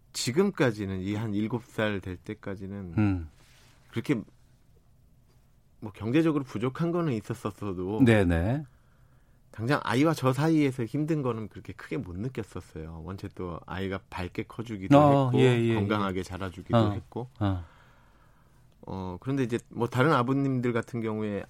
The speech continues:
Speaker 1: 아이가 좀 희귀병에 걸렸거나 아픈 경우도 있고요.
Speaker 2: 예.
Speaker 1: 네. 그리고 이제 지금 시점보다 더 앞으로가 문제인 거죠. 아이가
Speaker 2: 음.
Speaker 1: 뭐 사춘기가 올 시절이라든지
Speaker 2: 그렇죠.
Speaker 1: 또
Speaker 2: 이제
Speaker 1: 여자아이다
Speaker 2: 학창 시-,
Speaker 1: 보니까.
Speaker 2: 시절 때 또
Speaker 1: 예,
Speaker 2: 친구들과의
Speaker 1: 신체적인
Speaker 2: 관계라든가.
Speaker 1: 변화.
Speaker 2: 아, 예.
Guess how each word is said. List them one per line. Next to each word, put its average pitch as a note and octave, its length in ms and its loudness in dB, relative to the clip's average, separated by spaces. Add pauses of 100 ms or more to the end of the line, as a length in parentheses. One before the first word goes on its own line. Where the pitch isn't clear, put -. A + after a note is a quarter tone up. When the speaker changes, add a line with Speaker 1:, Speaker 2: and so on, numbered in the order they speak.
Speaker 1:
아이가 G#2+ 320 -2
좀 G2+ 280 -6
희귀병에 C#3+ 500 -2
걸렸거나 F#2+ 500 -8
아픈 - 280 -10
경우도 F#2 380 -10
있고요. D#2 420 -14
Speaker 2:
예. F2 240 4
Speaker 1:
네. F2 500 -4 (540)
그리고 A#2+ 480 -10 (840)
이제 A2 180 -2 (100)
지금 D#3 400 6
시점보다 B2 680 0
더 G#2 100 -6
앞으로가 B2+ 520 0
문제인 F2+ 360 -8
거죠. F2 160 -10
아이가 F2+ 160 4
Speaker 2:
음. G2 180 6
Speaker 1:
뭐 E2+ 80 -4
사춘기가 A2 600 -6
올 F2 160 -6
시절이라든지 F2 840 -6
Speaker 2:
그렇죠. G2+ 460 0
Speaker 1:
또 G2+ 60 2
Speaker 2:
이제 F2+ 140 0
Speaker 1:
여자아이다 G#2 320 2
Speaker 2:
학창 F#2+ 180 4
시-, F2+ 100 -6
Speaker 1:
보니까. F2+ 220 -6
Speaker 2:
시절 A2 440 2
때 G2 260 2 (100)
또 F#2+ 220 2
Speaker 1:
예, G2+ 240 0
Speaker 2:
친구들과의 B2 640 4
Speaker 1:
신체적인 - 20 2
Speaker 2:
관계라든가. F#2+ 680 2
Speaker 1:
변화. F2 240 -4
Speaker 2:
아, G2+ 140 0
예. F2+ 260 -4